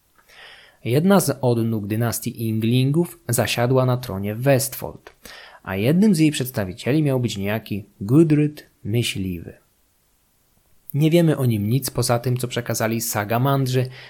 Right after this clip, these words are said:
co zresztą nie jest niczym niezwykłym. Ówczesna Norwegia była podzielona na małe prowincje, tak zwane fylki, rządzone przez miejscowych władców, których panowanie rozciągało się często na obszar nie większy od dzisiejszych powiatów.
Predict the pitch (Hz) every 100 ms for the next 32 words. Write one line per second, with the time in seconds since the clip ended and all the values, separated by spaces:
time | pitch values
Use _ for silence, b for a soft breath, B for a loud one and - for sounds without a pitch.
0 | B 147 165 160 - 151 - - 98 95
1 | 101 98 92 98 110 123 139 123 95 -
2 | _ - 131 160 - 208 202 135 139 135
3 | 127 120 120 113 110 113 107 110 104 107
4 | 127 131 131 110 92 82 - - - 117
5 | 113 113 120 - - 156 143 123 - -
6 | _ B B B 123 131 139 156 151 131
7 | 131 123 127 123 104 117 113 92 - 147
8 | - - 135 131 123 123 123 143 143 127
9 | 127 127 127 127 127 127 123 127 120 117
10 | 127 - 131 B B 143 160 165 123 123
11 | 127 - 127 131 131 120 101 92 - -
12 | 127 135 135 127 - -